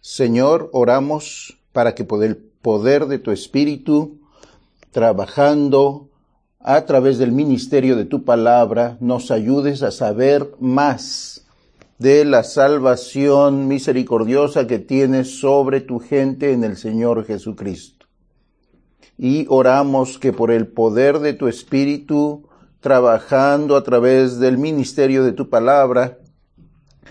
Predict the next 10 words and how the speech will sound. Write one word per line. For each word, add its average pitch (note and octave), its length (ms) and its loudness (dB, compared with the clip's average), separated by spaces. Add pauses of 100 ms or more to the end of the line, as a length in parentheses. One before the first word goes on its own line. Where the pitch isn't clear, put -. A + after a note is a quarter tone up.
(420)
nos C#3 720 0
permitas C3+ 960 0
conocer B2 500 -2
estas C3+ 320 -2
cosas A#2+ 400 -4
más C3 560 0
y C3 160 0
más. - 760 -4 (1200)
Pero B2+ 200 4
además, D#3 1040 0